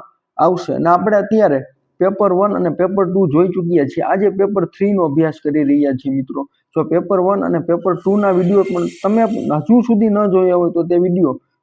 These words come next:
મારી ચેનલના પ્લેલિસ્ટમાં જઈને તમે જોઈ શકો છો. આપણે ઓગણીસો ને અઠ્યાવીસ અને ઓગણીસો ને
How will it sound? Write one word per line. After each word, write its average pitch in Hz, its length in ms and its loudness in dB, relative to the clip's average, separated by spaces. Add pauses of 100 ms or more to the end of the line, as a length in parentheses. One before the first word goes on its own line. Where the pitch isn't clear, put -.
મારી 185 280 0
ચેનલના 185 480 0
પ્લેલિસ્ટમાં 170 720 0
જઈને 165 160 -2
તમે 151 240 -2
જોઈ 143 200 2
શકો 147 340 -2 (480)
છો. 165 100 -2
આપણે 156 300 2
ઓગણીસો 196 420 0
ને 190 120 0
અઠ્યાવીસ 190 500 0 (180)
અને 156 120 -2
ઓગણીસો 185 460 -2
ને 196 160 -2